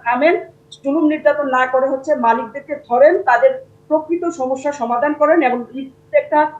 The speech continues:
উৎসব, সেই উৎসবে জানেন সারা বছর শ্রমিকদের ছেলে মেয়েরা বাড়িতে থাকে, সেই উৎসবে শ্রমিকরা জীবনের ঝুঁকি নিয়ে বাড়িতে ফিরে এবং ট্রান্সপোর্টের অবস্থা আপনারা সেই সময় জানেন, সেগুলো সমাধান করেন। শ্রমিকরা যেন ঈদে,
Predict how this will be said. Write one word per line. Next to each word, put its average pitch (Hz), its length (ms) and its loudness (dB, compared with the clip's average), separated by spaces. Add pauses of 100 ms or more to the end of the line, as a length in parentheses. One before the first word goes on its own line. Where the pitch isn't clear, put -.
উৎসব, 339 480 0
সেই 294 160 -8
উৎসবে 269 440 -2
জানেন 254 300 0
সারা 240 240 -4
বছর 247 280 -4
শ্রমিকদের 247 420 -8
ছেলে 233 200 -6
মেয়েরা 220 220 -2
বাড়িতে 220 340 0
থাকে, 196 300 -8 (360)
সেই 311 160 -2
উৎসবে 294 380 0
শ্রমিকরা 277 420 -2
জীবনের 285 500 -4
ঝুঁকি 320 260 -2
নিয়ে 302 160 4
বাড়িতে 233 480 0
ফিরে 190 140 -10
এবং 247 320 -4 (180)
ট্রান্সপোর্টের 277 520 0
অবস্থা 254 300 -4
আপনারা 233 240 -8
সেই 214 160 -6
সময় 226 220 -8
জানেন, 185 280 -4 (260)
সেগুলো 302 300 -4
সমাধান 330 460 4
করেন। 330 240 2
শ্রমিকরা 285 420 -4
যেন 294 160 -2 (440)
ঈদে, 302 440 4